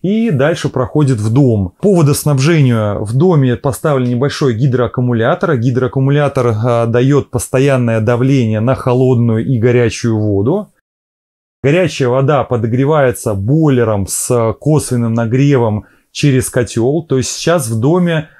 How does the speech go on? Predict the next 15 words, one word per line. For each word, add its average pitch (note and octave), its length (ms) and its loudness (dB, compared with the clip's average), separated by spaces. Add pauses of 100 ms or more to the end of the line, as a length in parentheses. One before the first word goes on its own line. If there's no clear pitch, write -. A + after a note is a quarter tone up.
работает, B2+ 760 0
а, A2+ 380 0
котел, B2 760 -2
а, G#2 380 -2
компании A2 640 -4
Эван, B2+ 480 -2
который B2+ 340 0
греет B2+ 460 2
и B2+ 140 2
теплоноситель, F#3 920 -2 (320)
и E3 140 0
подогревает B2+ 680 0
воду C3 300 0
в A#2 100 -2
бойлере. A#2 600 0